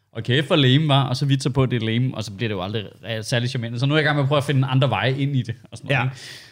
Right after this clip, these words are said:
Speaker 1: Og se, om jeg kan komme derind på en eller anden måde. <clears throat> Det, det, det er bare så fascinerende for mig, at det er så stor en genre.
Speaker 2: Ja.
Speaker 1: Altså, at folk vitterligt bare...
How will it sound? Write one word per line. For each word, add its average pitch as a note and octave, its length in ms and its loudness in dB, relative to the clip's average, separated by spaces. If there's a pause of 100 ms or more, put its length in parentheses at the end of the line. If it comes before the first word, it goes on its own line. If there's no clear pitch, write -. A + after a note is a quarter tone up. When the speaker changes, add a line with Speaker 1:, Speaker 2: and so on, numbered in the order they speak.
(160)
Speaker 1:
Og C3 100 -4
se, C3+ 240 2
om A#2+ 140 4
jeg A2 120 0
kan - 120 -4
komme G#2+ 160 -2
derind A#2 200 -2
på B2+ 60 0
en A2+ 120 2
eller A2 40 0
anden A2+ 280 0 (120)
måde. F#3+ 120 6
<clears throat> B2+ 120 2 (680)
Det, D#3 160 -2
det, D3 240 0
det D#3 80 2
er D#3 40 2
bare E3 200 -2
så E3 120 -2
fascinerende D3 460 0
for D3+ 120 0
mig, D3 120 0
at C#3 60 -2
det C#3+ 80 0
er C#3+ 40 0
så C#3+ 140 -8
stor C3 200 -10
en C#3+ 80 -6
genre. B2+ 420 -2 (1080)
Speaker 2:
Ja. C3 100 0 (460)
Speaker 1:
Altså, C#3 200 -4
at C3+ 100 -4
folk D3+ 240 0
vitterligt D#3 360 4
bare... B2+ 300 2